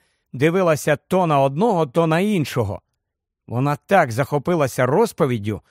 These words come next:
що навіть забула гордо перехрещувати руки і ноги. «Але ж це був Патронус!» вигукнула вона. «Невже ви не побачили, хто його вичаклував? Взагалі нікого не бачили? Він підвів вас до меча?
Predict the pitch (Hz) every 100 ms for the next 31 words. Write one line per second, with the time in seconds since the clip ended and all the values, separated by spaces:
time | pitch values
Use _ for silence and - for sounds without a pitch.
0 | _ - 185 196 185 139 170 147 214 240
1 | 143 101 160 240 196 165 165 147 175 214
2 | - 190 196 185 156 151 214 208 220 220
3 | 214 117 120 _ _ _ _ _ _ _
4 | _ _ _ 165 180 190 - - 247 233
5 | 269 196 277 - 269 311 240 165 - -
6 | _ _ _ 117 160 160 151 180 170 165
7 | 180 147 98 _ _ _ _ 220 277 220
8 | 220 254 190 247 220 202 214 196 285 277
9 | 214 214 - - 233 240 233 240 269 208
10 | 190 151 147 107 - _ _ _ - 175
11 | 240 220 269 302 285 226 190 185 185 190
12 | - 135 95 _ _ _ _ 127 202 180
13 | 220 190 240 240 190 214 233 - 294 285